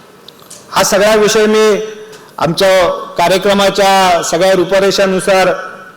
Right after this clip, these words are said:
प्रास्ताविकानंतर पहिल्या दोन तीन वक्त्यांमध्येच बोलणार होतो.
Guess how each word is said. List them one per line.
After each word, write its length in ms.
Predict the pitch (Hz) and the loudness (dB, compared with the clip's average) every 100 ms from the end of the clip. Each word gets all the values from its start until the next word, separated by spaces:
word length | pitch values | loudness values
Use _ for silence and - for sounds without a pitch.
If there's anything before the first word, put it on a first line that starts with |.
| - - - | -20 -20 -4
प्रास्ताविकानंतर 920 | 156 160 190 190 190 185 185 185 196 | -2 -2 0 0 0 0 0 0 -2
पहिल्या 340 | 196 170 175 190 | 0 0 2 0
दोन 220 | 185 180 | 0 0
तीन 180 | 196 196 | 0 0
वक्त्यांमध्येच 680 | 180 - 185 185 180 190 170 | -2 -2 -2 -2 0 -2 -2
बोलणार 360 | 165 165 170 | -2 0 0
होतो. 300 | 160 139 131 | 0 -2 -4